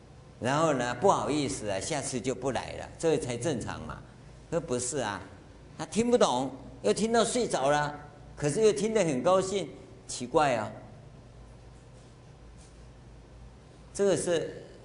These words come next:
是一个问题。所以你到底对菩提道的这件事情，你到底认知多少？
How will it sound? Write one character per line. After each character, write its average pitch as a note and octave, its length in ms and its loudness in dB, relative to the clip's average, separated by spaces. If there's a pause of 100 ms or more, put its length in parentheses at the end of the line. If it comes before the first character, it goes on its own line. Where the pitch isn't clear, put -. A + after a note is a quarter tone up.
(560)
是 D#3 140 -4
一 - 20 -6
个 C3+ 120 0
问 C3 200 0
题。 D#2+ 220 -8 (380)
所 B3+ 120 6
以 C#4+ 60 8
你 A#3 280 6
到 C4 340 4
底 C3 340 -4 (300)
对 B3+ 220 10
菩 G#3 260 6
提 G3 200 0
道 G#3 280 2
的 D#3 160 2
这 A3 200 2
件 G3 240 2
事 G3+ 280 0
情， G2 320 -6 (440)
你 C#3+ 320 4
到 G#3+ 240 4
底 C3 200 -2
认 D#3+ 280 2
知 C#3+ 160 -4
多 C3+ 220 0
少？ G#2 240 -8